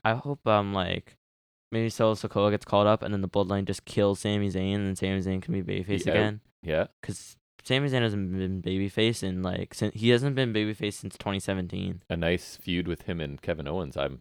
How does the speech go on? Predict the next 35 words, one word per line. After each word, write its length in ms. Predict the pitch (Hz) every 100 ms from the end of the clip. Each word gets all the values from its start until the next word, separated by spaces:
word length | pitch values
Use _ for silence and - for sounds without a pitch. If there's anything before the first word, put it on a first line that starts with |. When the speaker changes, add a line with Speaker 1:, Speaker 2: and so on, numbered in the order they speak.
| -
Speaker 2:
down 220 | - 69 73
for 140 | 76
that 260 | 71 87 -
again 360 | 78 - 69 64
for 140 | -
the 60 | 76
millionth 300 | 69 67 -
time 240 | 80 - -
too, 120 | 90
if 80 | 98
Speaker 1:
Yeah, 140 | 85
Speaker 2:
they 60 | 65
want. 300 | 73 71 -
Speaker 1:
because 280 | 117 127 123
they 100 | 127
did 160 | 143
that 100 | 151
last 300 | 113 101 98
year, 100 | 92
but 100 | 90
it's 120 | 95 -
kinda 240 | 104 101
weird 280 | 92 95 92
with 180 | 92 -
Owens 260 | 90 95 92
as 120 | 82
a 40 | 98
face 300 | 98 95 -
and 160 | 95
Zayn 160 | 98 87
as 140 | 95
a 20 | 92
Speaker 2:
Yes. 80 |
Speaker 1:
heel, 300 | 90 95 95
which 260 | 95 -